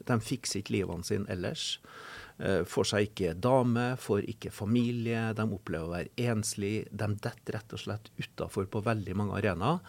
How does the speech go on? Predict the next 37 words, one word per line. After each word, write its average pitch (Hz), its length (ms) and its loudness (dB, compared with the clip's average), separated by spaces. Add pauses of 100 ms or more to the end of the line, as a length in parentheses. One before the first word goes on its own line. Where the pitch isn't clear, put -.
(260)
Og - 100 -8
jeg 104 100 4
er - 80 2
opptatt - 440 -2
av 101 280 0
det 113 300 2
vi-begrepet. 101 1300 -2 (100)
Altså, 113 240 2
du 120 200 0
trenger 120 500 -4
å 143 100 -2
tilhøre 98 420 -2
et 113 120 -2
vi. 151 280 0 (440)
Og 117 180 2
det 123 160 6
er 107 240 0
alt 170 260 0
for - 140 -4
mange 113 260 0
menn 117 380 0
i 131 100 -4
Norge 113 300 0
i - 20 0
dag 110 260 0
som - 180 -4
ikke - 380 -8
tilhører 90 600 -4
noe 107 260 2
vi. 123 220 -2 (680)
Og 120 280 4 (100)
når 127 460 6
du 123 180 2
har 120 200 2
statistikk - 880 -4
på 117 240 -2
at 110 340 -4